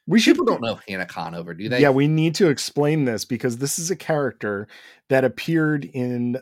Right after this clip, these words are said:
Speaker 1: uh, the Silvestri run with Claremont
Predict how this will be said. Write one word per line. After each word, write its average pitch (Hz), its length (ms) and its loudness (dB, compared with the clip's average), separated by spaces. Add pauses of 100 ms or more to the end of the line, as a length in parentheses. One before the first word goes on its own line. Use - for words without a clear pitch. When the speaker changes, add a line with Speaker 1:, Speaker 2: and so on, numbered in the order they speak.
Speaker 1:
uh, 120 260 -2
the 113 100 -6
Silvestri 135 720 0
run 98 460 -8 (160)
with 120 200 -4
Claremont 110 640 -4